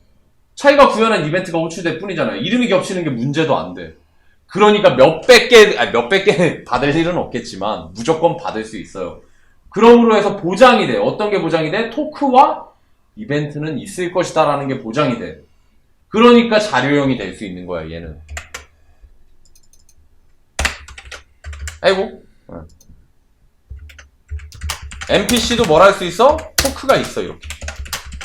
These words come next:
플레이어도 뭐가 돼요? 퀘스트 유니트가 될 수 있죠. 무조건 구현해주니까 한 통속이라는 느낌이요. 한 통속으로 관리할 수 있다는 걸 해줄 수가 있어요.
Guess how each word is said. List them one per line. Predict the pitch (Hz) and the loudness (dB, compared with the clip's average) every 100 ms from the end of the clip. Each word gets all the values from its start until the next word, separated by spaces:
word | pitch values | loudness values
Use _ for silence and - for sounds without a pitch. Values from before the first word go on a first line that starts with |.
| - - - - - - - - - - - - - - - - - - - - | -14 -14 -16 -14 -14 -12 -12 -14 -12 -12 -12 -16 -18 -18 -20 -20 -20 -20 -14 -4
플레이어도 | 285 294 277 240 226 170 | 6 8 10 8 4 0
뭐가 | 123 135 | 4 4
돼요? | 131 175 233 - _ _ _ _ _ _ - | 4 -2 -4 -12 _ _ _ _ _ _ -4
퀘스트 | 226 233 226 | -2 0 -2
유니트가 | 151 147 147 143 | -4 -6 -4 -2
될 | 110 95 | -2 -8
수 | 95 | -14
있죠. | 82 95 80 - _ _ _ _ _ _ _ _ - | -14 -14 -14 -16 _ _ _ _ _ _ _ _ -10
무조건 | 180 214 311 320 311 | -4 2 2 4 2
구현해주니까 | - 208 254 277 233 214 175 196 | 2 6 8 8 6 0 2 4
한 | - 311 330 - | 4 2 0 2
통속이라는 | 370 359 285 320 302 294 240 | 2 4 4 4 6 8 8
느낌이요. | 170 160 135 113 165 - - _ - _ _ _ _ _ _ | 4 0 -4 -2 -4 -8 -20 _ -20 _ _ _ _ _ _
한 | - 311 311 | 0 0 2
통속으로 | 339 339 302 294 285 - | 2 4 4 4 2 4
관리할 | 147 165 208 214 208 | 2 4 4 4 4
수 | |
있다는 | 160 120 165 151 143 | -6 -2 -2 -2 -4
걸 | 151 | -4
해줄 | 165 165 | -6 -8
수가 | - 131 | -8 -8
있어요. | 90 - 87 | -8 -10 -12